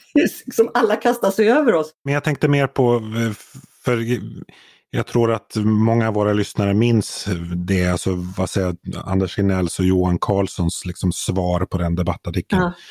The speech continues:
Speaker 2: Men Folkhälsomyndigheten är ju en, en stor myndighet, och det är många som arbetar där, liksom, behind the scenes, så att säga. Så kom det reaktioner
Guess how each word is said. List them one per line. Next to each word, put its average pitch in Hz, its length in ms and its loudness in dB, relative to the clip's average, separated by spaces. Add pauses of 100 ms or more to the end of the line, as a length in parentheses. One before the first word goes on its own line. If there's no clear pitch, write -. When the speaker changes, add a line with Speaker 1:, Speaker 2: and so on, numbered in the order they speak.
(200)
Speaker 2:
Men 104 200 0
Folkhälsomyndigheten 117 920 2
är 107 60 2
ju 104 140 4
en, 101 180 2 (720)
en 117 140 2
stor 143 280 4
myndighet, 113 460 2
och 113 60 2
det 110 60 2
är - 20 0
många 110 260 2
som 113 160 0
arbetar 107 460 0
där, 98 140 0
liksom, 95 380 -2
behind 101 400 2
the 104 60 2
scenes, 113 400 2
så 95 100 -2
att 90 60 -4
säga. 95 260 -2
Så 104 140 -4
kom 113 380 0
det 110 120 2
reaktioner 110 920 2